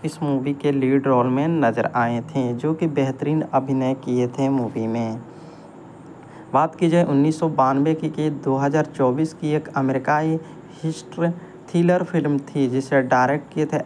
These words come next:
एरी ब्रेनमैन। And मूवी को रिटेन किए थे एरी ब्रेनमैन। And स्क्रीन प्ले दिए थे स्कैटरैन एरी ब्रेन। स्टोरी दिए थे सर्च प्रेन। And प्रोडक्शन किए थे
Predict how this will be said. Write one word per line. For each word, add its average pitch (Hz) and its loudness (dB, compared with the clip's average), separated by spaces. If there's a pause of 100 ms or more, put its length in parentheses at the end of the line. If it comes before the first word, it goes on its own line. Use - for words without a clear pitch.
(100)
एरी 139 0
ब्रेनमैन। 139 2 (720)
And 147 4
मूवी 147 2
को 160 2 (640)
रिटेन 139 2
किए 147 0
थे 151 -2 (280)
एरी 139 2
ब्रेनमैन। 139 2 (120)
And 143 2
स्क्रीन 160 0
प्ले 147 2
दिए 147 2
थे 156 -4 (180)
स्कैटरैन 151 0 (120)
एरी 165 2
ब्रेन। 143 0 (580)
स्टोरी 165 2
दिए 170 2
थे 170 -2
सर्च 147 -2 (100)
प्रेन। 143 2 (400)
And 147 2
प्रोडक्शन 151 2
किए 160 0
थे 156 -2